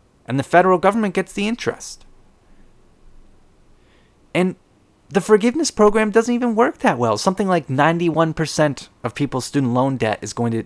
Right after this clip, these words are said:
their principal is going to be paid back, even on a public service loan forgiveness plan. How does that help them move up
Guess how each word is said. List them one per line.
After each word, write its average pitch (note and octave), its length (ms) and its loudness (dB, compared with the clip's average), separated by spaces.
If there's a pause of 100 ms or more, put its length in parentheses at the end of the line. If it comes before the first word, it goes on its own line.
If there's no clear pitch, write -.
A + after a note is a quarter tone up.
(140)
their A#2 100 -2
principal G#2+ 500 -4
is G2 100 -8
going G#2+ 180 -6
to G2 80 -8
be G#2+ 100 -8
paid G#2 300 -4
back, - 380 -6 (840)
even D3 260 2
on C3 140 2
a A#2+ 60 -2
public A2+ 340 0
service G#2 340 -4
loan G#2+ 180 -4
forgiveness G2+ 460 -14
plan. - 320 -16 (760)
How D3 160 8
does E3 140 4
that C3+ 220 4
help B2 220 2
them A2 120 -6
move A2 180 -4
up G#2+ 220 -2